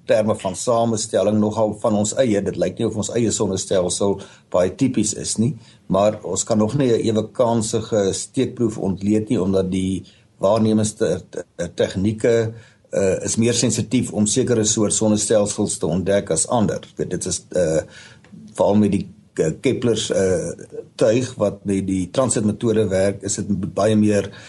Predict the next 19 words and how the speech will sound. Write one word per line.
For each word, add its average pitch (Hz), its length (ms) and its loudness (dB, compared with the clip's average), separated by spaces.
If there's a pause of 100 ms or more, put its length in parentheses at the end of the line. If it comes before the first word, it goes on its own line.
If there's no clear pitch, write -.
(140)
suksesvol 110 840 0
om 101 280 0
groot - 440 -2
planete, 113 760 2 (600)
vergelykbaar 107 640 0
met 101 180 2
Jupiter 113 500 0
of 92 100 -2
dalk 98 220 -4
'n 110 60 -4
bietjie 104 240 -4
kleiner, 113 480 2
wat 104 220 -6
baie 117 220 2
naby 113 340 2
aan 110 120 2
hulle 104 140 0
sterre 104 560 0
roteer 110 580 -2